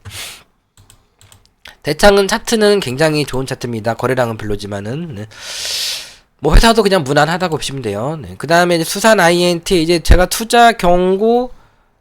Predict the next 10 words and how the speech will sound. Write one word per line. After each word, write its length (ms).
추천한 320
적이 200
한 200
번도 180
없어요. 500
네. 200
한 200
번도 320
없는데 460
지금 580